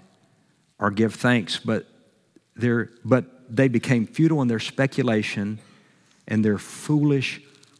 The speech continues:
heart was darkened." So Abraham, look, he,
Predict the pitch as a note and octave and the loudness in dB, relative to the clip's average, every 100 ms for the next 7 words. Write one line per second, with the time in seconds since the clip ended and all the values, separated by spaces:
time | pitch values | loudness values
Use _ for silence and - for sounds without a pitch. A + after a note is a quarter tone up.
0 | _ - - E3 G#3+ - - - _ _ | _ -12 -4 -2 -2 -6 -14 -20 _ _
1 | _ _ _ _ - A#2+ A2 A#2+ B2+ D3 | _ _ _ _ -4 -2 0 -2 0 0
2 | C#3+ A2 F2+ G2 - _ - - A#2 F3 | -2 -4 -4 -12 -18 _ 0 2 4 2
3 | G#3+ E3+ D#3 C3+ F#3+ - E3+ | 4 4 4 4 2 4 2